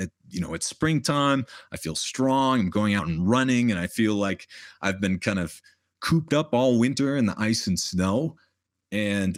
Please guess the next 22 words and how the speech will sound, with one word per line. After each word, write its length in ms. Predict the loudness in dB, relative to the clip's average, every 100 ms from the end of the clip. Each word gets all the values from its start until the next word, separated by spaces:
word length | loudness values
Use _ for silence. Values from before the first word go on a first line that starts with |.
| -4
I've 200 | -4 -2
been 120 | 0
able 240 | 0 0 -2
to 140 | -2
use 460 | 0 2 2 0 0
winter 560 | 0 0 0 0 0
as 160 | -2 -4
a 60 |
time 460 | -4 -4 -2 -2 -4
to 120 | -6
heal 480 | -2 2 4 4 2
and 220 | 0 -2
learn 560 | 0 0 0 0 0 -4 _ _ _ -6
and 160 | -4
kind 160 | -2 -2
of 80 | 2
get 180 | 0 2
ready 320 | 0 2 2
for 240 | 2 -2 0
these 480 | 0 2 0 -4 -10 _ -2
other 260 | 0 0
adventures, 680 | 0 -4 -6 -6 -8 -10